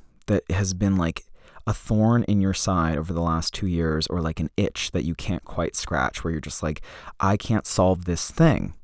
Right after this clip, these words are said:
Again, for everybody, it's going to iterate differently depending on their chart.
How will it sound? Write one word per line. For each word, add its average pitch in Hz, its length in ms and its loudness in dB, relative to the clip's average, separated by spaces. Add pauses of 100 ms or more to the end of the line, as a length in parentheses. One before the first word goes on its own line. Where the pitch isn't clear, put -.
(400)
Again, 117 300 6
for 101 160 2
everybody, 107 340 4
it's 95 140 0
going 98 200 2
to - 140 -4
iterate 98 360 2
differently 90 420 -2
depending 90 380 -2
on 80 100 0
their 76 140 -2
chart. - 420 4